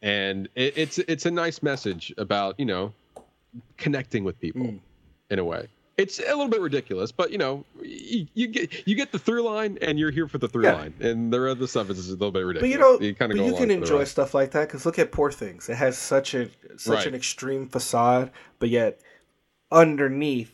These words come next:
Speaker 2: tells such a really deep story. So do you
Speaker 1: Absolutely.
Speaker 2: feel the same with this one?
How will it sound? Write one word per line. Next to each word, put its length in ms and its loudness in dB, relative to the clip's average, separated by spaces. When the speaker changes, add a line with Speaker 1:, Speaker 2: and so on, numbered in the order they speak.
Speaker 2:
tells 280 -2
such 240 -2
a 60 -2
really 340 -2
deep 260 -6
story. 460 -8
So 140 4
do 100 -2
you 40 -4
Speaker 1:
Absolutely. 160 0
Speaker 2:
feel 180 8
the 120 4
same 380 0
with 180 -2
this 240 0
one? 240 0